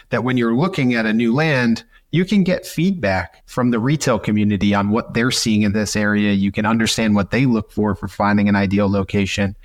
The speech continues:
And that information exchange, I imagine, is a huge lever.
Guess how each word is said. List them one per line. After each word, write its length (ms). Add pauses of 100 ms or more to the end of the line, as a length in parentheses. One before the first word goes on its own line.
(140)
And 320
that 260
information 720
exchange, 460
I 140
imagine, 520
is 100
a 60
huge 300
lever. 340